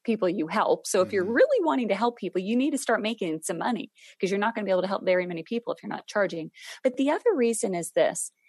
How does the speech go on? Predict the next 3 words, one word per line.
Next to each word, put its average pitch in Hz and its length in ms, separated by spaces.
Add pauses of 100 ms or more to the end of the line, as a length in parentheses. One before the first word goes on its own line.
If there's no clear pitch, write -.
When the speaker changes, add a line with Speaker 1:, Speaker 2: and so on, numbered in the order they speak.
(440)
Speaker 1:
When 208 240
somebody 311 760
invests 160 880